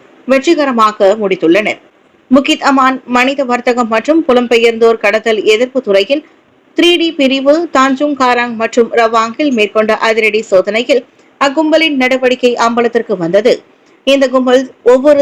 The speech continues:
சட்டவிரோத குடியேறியிடம் இருந்தும் பயண கட்டணமாக ஆயிரத்து ஐந்நூறு முதல் இரு-, இரண்டாயிரத்து முந்நூறு வெள்ளி வரை வசூலித்து வந்துள்ளது தொடக்க கட்ட விசாரணையில் தெரிய வந்துள்ளதாக புகித்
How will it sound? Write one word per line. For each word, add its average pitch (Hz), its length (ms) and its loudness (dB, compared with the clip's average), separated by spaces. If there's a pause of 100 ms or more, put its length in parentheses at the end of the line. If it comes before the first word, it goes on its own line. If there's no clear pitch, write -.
சட்டவிரோத 240 640 2
குடியேறியிடம் 220 680 0
இருந்தும் 214 340 0 (180)
பயண 233 220 2 (120)
கட்டணமாக 214 600 -2 (360)
ஆயிரத்து 320 440 0 (140)
ஐந்நூறு 285 360 -2
முதல் 254 280 2
இரு-, 277 240 0 (100)
இரண்டாயிரத்து 247 580 0 (120)
முந்நூறு 233 400 4
வெள்ளி 202 260 2
வரை 277 180 0 (400)
வசூலித்து 320 560 2
வந்துள்ளது 214 400 2 (160)
தொடக்க 233 300 0
கட்ட 220 240 -2
விசாரணையில் 196 600 -2
தெரிய 240 300 -2
வந்துள்ளதாக 185 580 0 (480)
புகித் 330 320 0